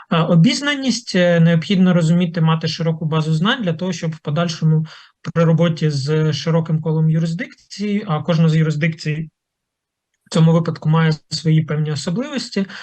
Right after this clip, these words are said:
вони нам в подальшому будуть допомагати здобувати певного роду конкретну інформацію, яка може знаходитись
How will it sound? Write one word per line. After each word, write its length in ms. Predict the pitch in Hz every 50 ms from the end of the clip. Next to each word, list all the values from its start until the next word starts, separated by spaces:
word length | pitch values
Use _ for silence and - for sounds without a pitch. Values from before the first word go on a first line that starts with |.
| - - - - -
вони 260 | 170 165 170 190 202
нам 260 | 180 175 180 180 170
в 40 | 160
подальшому 480 | - 156 170 190 208 208 - 185 175
будуть 260 | 170 156 160 156 165 139
допомагати 1000 | - 160 160 160 156 160 151 160 170 180 - - 160 160 156 156 156 151 151 147 147 143
здобувати 580 | 139 135 131 143 143 143 143 147 156 156 - 147
певного 460 | 127 - 151 143 151 147 147 143 147
роду 260 | 143 151 143 139 143
конкретну 440 | 135 - 147 143 - 160 160 - 156
інформацію, 640 | 143 143 - - 170 185 220 262 254 - - 180 156
яка 260 | 151 156 156 151 160
може 300 | 156 156 160 135 151 143 143 143 - - - _ _ _ -
знаходитись 840 | 190 156 170 170 165 - 202 196 175 190 165 - 151 135 - - _